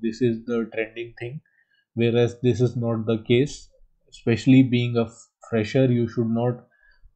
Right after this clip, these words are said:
focus more on smart work because smart works comes later on in your career. So a simple answer for this could be, "I think smart work and hard work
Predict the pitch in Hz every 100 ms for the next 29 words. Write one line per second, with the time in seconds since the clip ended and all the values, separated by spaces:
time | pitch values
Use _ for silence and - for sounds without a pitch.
0 | - 127 120 123 - 120 127 127 120 117
1 | - 110 110 110 131 151 127 110 113 110
2 | - 113 113 113 120 120 - - 123 117
3 | 104 110 110 117 117 120 120 117 113 113
4 | 110 117 151 - _ _ _ _ _ -
5 | - 113 117 - 113 113 123 123 120 127
6 | 123 117 110 117 - 117 110 123 - -
7 | 113 113 139 147 - 117 117 127 131 131
8 | 131 123 98 110 110 123 127